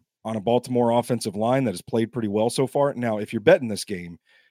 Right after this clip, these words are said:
keep an eye on what happens with the, uh, the, the Patrick McCreary, McCary, um, injury, because once Daniel Faalele came into the game last week,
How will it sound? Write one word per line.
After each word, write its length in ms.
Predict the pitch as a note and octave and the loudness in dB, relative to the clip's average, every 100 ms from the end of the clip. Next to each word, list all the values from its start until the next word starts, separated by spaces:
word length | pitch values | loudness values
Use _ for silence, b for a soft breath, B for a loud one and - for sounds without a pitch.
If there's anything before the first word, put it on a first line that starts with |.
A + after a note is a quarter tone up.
| _ - | _ -6
keep 200 | C3 B2+ | -4 0
an 80 | C3+ | 4
eye 200 | C3 B2+ | 6 4
on 160 | B2 | 4
what 160 | A#2+ A#2 | 2 0
happens 420 | B2 A#2 A2+ G#2 | -2 -2 -2 -2
with 180 | A2 - | -6 -4
the, 200 | G#2+ G2+ | 0 0
uh, 120 | F#2+ | 0
the, 120 | F2+ _ _ - | -6 _ _ -10
the 100 | A2+ | -8
Patrick 400 | A#2 A#2+ - G2 | -2 -2 0 -6
McCreary, 680 | G2+ - B2 A2+ G2 F2+ - _ - | -8 0 2 2 0 -6 -12 _ -14
McCary, 540 | G#2+ - C3 G#2+ F2+ D#2+ _ _ _ _ - | -6 2 4 4 0 -8 _ _ _ _ -4
um, 600 | A2+ G#2 G2+ F#2+ F#2 - - | 0 2 0 -2 -8 -12 -6
injury, 380 | A#2+ G#2 G2+ F#2+ | -4 -2 -4 -6
because 320 | G2+ A2 F#2+ | -4 -4 -4
once 320 | G#2+ A#2 - | -4 -4 -4
Daniel 400 | G#2 A#2 A#2 A2+ | -2 0 0 -2
Faalele 640 | - G2+ A#2+ A2+ G2+ G2 - | -2 0 2 2 0 -2 -2
came 240 | G#2+ G2+ | -6 -4
into 140 | G#2 | -6
the 100 | F#2+ | -8
game 260 | G2 G2+ F#2+ | -6 -4 -4
last 300 | G2+ G2 - | -4 -4 -6
week, 320 | G2+ G2 - | -6 -6 -10